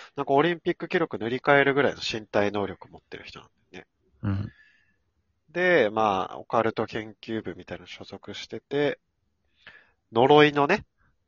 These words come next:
Speaker 1: こもったやつを食べて、このスクナっていう最強の呪いのやつの指を食べて、乗っ取られちゃうんだよね、体を一瞬。
Speaker 2: まあ、正直設定的にはさ、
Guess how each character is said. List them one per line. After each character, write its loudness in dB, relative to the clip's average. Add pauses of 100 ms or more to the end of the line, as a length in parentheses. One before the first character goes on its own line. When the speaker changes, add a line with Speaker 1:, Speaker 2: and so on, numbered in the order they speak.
(840)
Speaker 1:
こ -10
も -4
っ -6
た -6
や -2
つ -18
を -20
食 0
べ 2
て、 0 (1800)
こ -12
の -10
ス -12
ク 0
ナ -2
っ -14 (180)
て -14
い -14
う -18
最 4
強 6
の 2
呪 6
い 0 (1600)
の -2 (100)
や -12
つ -16
の -20
指 -4
を -2
食 -4
べ -6
て、 -2 (460)
乗 -4
っ -14
取 8
ら 12
れ 2
ち -6
ゃ -6
う -16
ん -20
だ -20
よ -18
ね、 -6
体 -4
を -10
一 -12
瞬。 -10 (680)
Speaker 2:
ま -2
あ、 -6
正 4
直 -8
設 4 (100)
定 6
的 0
に 6
は 6
さ、 4